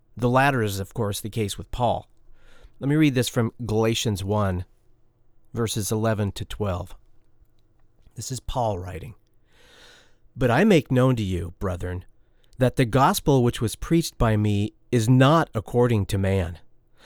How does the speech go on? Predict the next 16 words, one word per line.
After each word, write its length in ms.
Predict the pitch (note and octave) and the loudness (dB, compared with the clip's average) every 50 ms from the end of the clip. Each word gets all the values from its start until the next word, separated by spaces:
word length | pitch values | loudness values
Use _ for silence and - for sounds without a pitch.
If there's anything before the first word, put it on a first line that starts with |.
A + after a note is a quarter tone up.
| - - - | -20 -6 0
For 180 | - C3 - | 0 2 2
I 140 | - F3+ G#3+ | 4 4 4
neither 300 | G#3 G3+ G3 D#3+ C#3+ B2 | 6 4 4 4 2 2
received 500 | A2+ G#2+ - - - D#3 E3 D#3 B2+ B2 | 2 2 0 0 2 2 2 2 2 0
it 80 | - - | -4 -2
from 260 | - A#2+ G#2+ G2+ G2+ | -2 -2 0 0 2
man, 520 | G#2 A2+ C3 C3 G#2+ F#2 F2 F2 F#2+ G2 - _ _ _ _ _ - - _ | 2 2 2 2 2 2 0 -2 -6 -8 -10 _ _ _ _ _ -20 -12 _
nor 220 | - C3+ C3+ C#3 C3+ | 0 4 4 6 6
was 220 | B2+ B2+ A2+ A#2+ | 6 4 4 4
I 160 | C3 B2+ B2+ | 2 2 2
taught 420 | A#2+ - - - - C#3+ D#3+ D#3 A2+ | 0 -2 -4 -4 -2 0 0 0 0
it, 220 | E2+ F2 - - - - - - _ _ _ _ - - _ - - - | 0 -4 -6 -12 -18 -20 -20 -20 _ _ _ _ -20 -20 _ -20 -8 0
but 200 | A#2 C3+ D3 F3 | 2 4 6 6
it 200 | G#3+ - - - | 6 4 2 -2
came 360 | - D#3 D#3+ E3+ F3+ F3+ F3 | 0 2 4 4 6 4 4
through 460 | - - A#2+ A2 G#2 G2 G2 F#2+ - | 2 0 -2 0 0 0 -2 -4 -6